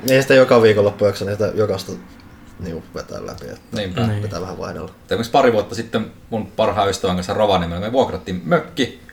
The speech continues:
Speaker 2: vietiin sinne Pleikka nelonen ja telkkari. Kahdestaan siellä sitten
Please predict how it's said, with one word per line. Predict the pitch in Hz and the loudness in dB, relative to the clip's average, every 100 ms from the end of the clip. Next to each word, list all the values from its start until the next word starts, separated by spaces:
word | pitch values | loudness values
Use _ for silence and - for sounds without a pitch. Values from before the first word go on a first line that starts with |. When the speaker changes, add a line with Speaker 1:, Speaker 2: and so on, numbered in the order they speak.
| - | -2
Speaker 2:
vietiin | 113 117 | -2 -2
sinne | 104 92 | -4 -6
Pleikka | - 107 92 | 0 0 0
nelonen | 98 95 90 85 | -2 0 0 -2
ja | |
telkkari. | - 90 - 85 80 78 - - _ - _ - | -2 -4 -2 -4 -4 -6 -14 -20 _ -20 _ -8
Kahdestaan | 117 104 92 95 87 - | -4 -2 -2 -2 -4 -6
siellä | 95 87 | -4 -4
sitten | 87 85 85 | -6 -10 -12